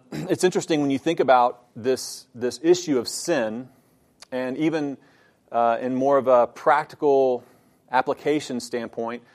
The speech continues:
the, the, uh, common view of emphasizing it or talking about it too heavily, coming down too heavy on people with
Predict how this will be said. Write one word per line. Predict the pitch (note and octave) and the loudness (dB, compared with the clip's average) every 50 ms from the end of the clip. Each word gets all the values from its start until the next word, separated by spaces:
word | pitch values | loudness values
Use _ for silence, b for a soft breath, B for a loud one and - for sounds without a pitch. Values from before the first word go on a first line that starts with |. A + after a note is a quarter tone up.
| b b b b _ | b b b b _
the, | A2+ B2 B2+ B2+ B2+ B2+ B2 - - | -8 -6 -4 -4 -4 -6 -6 -8 -12
the, | B2 A2 A#2+ A#2+ A#2+ A#2+ A#2 A#2 A#2 G#2+ - _ _ _ - | -12 -10 -8 -8 -6 -6 -6 -8 -10 -12 -16 _ _ _ -10
uh, | A2+ A2 G#2 - - | -8 -8 -8 -10 -12
common | - - D3+ D3+ D#3 D#3+ D#3+ D#3 D3+ C#3+ C#3 C3+ A#2+ G#2 | -10 -6 -4 -2 -2 -2 -4 -4 -6 -6 -6 -8 -8 -10
view | G#2+ A#2+ C3+ D3+ D#3 D3 C3 B2 B2 - | -10 -6 -2 0 0 0 0 -2 -2 -2
of | A#2 A#2 A#2 A2+ - _ _ _ - | -2 -2 -2 -2 -6 _ _ _ -6
emphasizing | D#3 E3 - - - - B2 A2 A2+ A2+ G#2 A2 A2 A2 | -6 -4 -4 -6 -4 0 2 2 2 2 0 -4 -6 -8
it | A#2+ C3 - | -8 -6 -6
or | A#2 A2+ | -8 -8
talking | - - - D#3 D#3+ - D#3+ C3+ | -6 -2 0 0 0 -2 -4 -6
about | A#2 G#2+ A2 G#2+ G#2+ | -4 -2 0 0 0
it | A2 A2 - | -2 -6 -8
too | - - C#3 A#2 | -8 -6 -6 -6
heavily, | - C#3 D3+ C#3 A#2 G2+ G2 G2 A2 A#2 b b b b b | -4 -4 -4 -2 -2 -4 -6 -8 -10 -14 b b b b b
coming | - - D#3 D#3 D3 D3 | -6 -4 -2 -2 0 -2
down | D3 D3+ D3+ D3 - | -2 -4 -4 -6 -8
too | - - C#3+ | -6 -6 -6
heavy | B2 - D3 D3 C#3+ C#3+ | -2 -2 -2 -2 -2 -2
on | C3 A#2+ A#2+ A#2 | -4 -4 -6 -6
people | - - B2+ B2 - A#2+ A#2+ A#2+ | -6 -8 -8 -6 -4 -4 -4 -2
with | A#2 A#2 A2+ A#2 - | -2 -2 -2 -4 -6